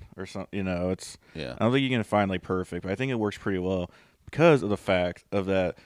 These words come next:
Speaker 1: you can, like, when you get fucking arrested and shit, you're fucking, you go to court relatively quick. There's dudes in fucking the Philippine prisons that have been in jail for, like, five years and they still haven't been to the court yet. They're just waiting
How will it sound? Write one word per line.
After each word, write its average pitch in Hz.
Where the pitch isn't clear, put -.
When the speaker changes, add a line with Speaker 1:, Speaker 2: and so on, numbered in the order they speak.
Speaker 1:
you 110
can, 120
like, 98
when 101
you 110
get 127
fucking 107
arrested 104
and 92
shit, 92
you're 95
fucking, 123
you 98
go 120
to 120
court 117
relatively 98
quick. -
There's 220
dudes 147
in 101
fucking 113
the 92
Philippine 104
prisons 95
that 95
have 90
been 107
in 101
jail 98
for, 101
like, 87
five 98
years 98
and 92
they 92
still 113
haven't 101
been 95
to 95
the 98
court 92
yet. 76
They're 98
just 101
waiting 92